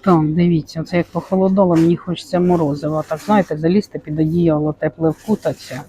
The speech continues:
Дивіться кіно, їсти мороженое. Он, дивіться, яке я знайшла новинка. Київський пломбір, сто сорок шість дев'яносто. А є ще менша банка, сорок дев'ять дев'яносто. Чого його не було? Новинка з'явилась, коли холодно стало.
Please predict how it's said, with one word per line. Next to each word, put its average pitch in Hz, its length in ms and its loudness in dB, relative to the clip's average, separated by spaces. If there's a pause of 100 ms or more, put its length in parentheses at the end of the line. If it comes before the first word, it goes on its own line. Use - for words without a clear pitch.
(140)
Дивіться 180 400 0
кіно, 190 300 2
їсти 165 400 0
мороженое. 151 600 2
Он, 156 100 2
дивіться, 160 360 -2
яке 147 220 -4
я 151 120 2
знайшла 151 480 -2
новинка. 160 640 0 (120)
Київський 190 640 -2 (640)
пломбір, 170 520 2
сто - 260 -10
сорок 175 380 -4
шість 170 320 -4
дев'яносто. 156 840 0 (1300)
А 170 80 -2
є 180 160 4
ще - 360 -4
менша 185 420 2
банка, 156 420 0
сорок - 680 -4
дев'ять 170 460 -2
дев'яносто. 151 840 -2
Чого 285 240 4
його 180 200 2
не 160 120 4
було? 160 300 2
Новинка 165 500 2
з'явилась, 160 560 2
коли 156 180 0
холодно 143 560 -4
стало. 151 440 -10